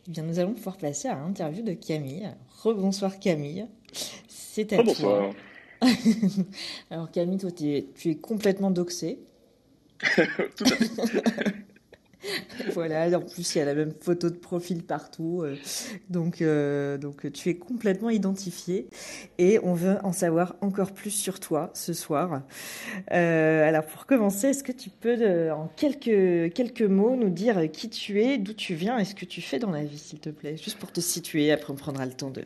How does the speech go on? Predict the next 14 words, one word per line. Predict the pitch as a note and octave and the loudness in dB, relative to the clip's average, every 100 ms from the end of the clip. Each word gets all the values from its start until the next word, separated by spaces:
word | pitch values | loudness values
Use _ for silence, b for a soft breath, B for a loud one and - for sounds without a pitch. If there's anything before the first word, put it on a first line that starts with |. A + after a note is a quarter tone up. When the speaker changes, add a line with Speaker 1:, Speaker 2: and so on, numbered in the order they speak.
| C#3+ | -6
Speaker 1:
revenir | D3+ D3 C#3 | -6 -6 -8
sur | D3 | -10
ton | - | -12
parcours. | C3+ C#3 - - - _ b _ _ _ _ | -12 -12 -14 -18 -20 _ b _ _ _ _
Speaker 2:
Tout | A#3+ | 0
à | A3 B3 | 4 6
fait. | D3+ C#3+ - - | 6 4 2 0
Euh, | B2 B2 A#2+ | 4 4 2
du | A#2+ C#3+ | -4 -14
coup, | - A3 | -16 -16
j'ai | F3+ C#3 | -12 -10
pas | D3 | -6
du | C#3 A#2 G#3 | -6 -8 -14
tout | G3 G3 | -10 -10